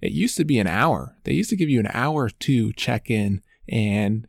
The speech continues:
get the opportunity to enter yourself for this raffle-like system, this digital raffle. Now it's about ten minutes,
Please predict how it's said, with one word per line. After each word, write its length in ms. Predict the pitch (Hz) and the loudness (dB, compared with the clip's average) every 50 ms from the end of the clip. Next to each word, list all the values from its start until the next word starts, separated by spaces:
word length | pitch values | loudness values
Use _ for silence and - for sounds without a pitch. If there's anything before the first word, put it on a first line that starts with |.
| _ - | _ -4
get 180 | - 160 - - | -2 -2 -2 0
the 140 | 143 127 113 | 0 2 2
opportunity 840 | 113 113 - 117 104 - - 127 120 113 104 101 104 101 98 - - - | 2 0 -2 -4 -6 -4 -2 0 0 0 2 2 0 0 0 -4 -8 -6
to 400 | - - 123 113 107 101 - - _ _ _ _ _ - | 0 2 2 4 2 2 0 -4 _ _ _ _ _ -4
enter 220 | - 147 147 - | -4 -4 -2 0
yourself 360 | 143 131 123 - - 123 113 - | 0 0 0 0 0 -2 -2 0
for 120 | 127 120 | 2 2
this 200 | 120 123 123 - | 2 2 0 0
raffle-like 720 | - 101 101 107 113 - - 135 127 110 117 107 113 - | -2 -2 0 -2 -2 -2 0 0 0 0 0 -2 -2 -4
system, 500 | - - - 85 - - - - - - | -6 -4 -4 -4 -4 -4 -6 -8 -6 -2
this 160 | 120 117 113 - | -2 -2 -2 -4
digital 440 | - - - - 127 - 123 127 | -4 -4 -4 -2 -2 0 0 0
raffle. 480 | 135 147 165 165 - - - - - _ _ _ _ - - | 0 0 -2 -4 -6 -8 -14 -14 -14 _ _ _ _ -16 -8
Now 220 | - 113 117 143 185 | -4 0 0 2 0
it's 120 | 185 - | 0 0
about 260 | 202 208 196 - - | -2 -2 -2 -2 -4
ten 200 | - - 127 127 | -4 -2 -2 0
minutes, 400 | 127 151 156 117 - - - - | 0 0 0 -2 -4 -6 -12 -12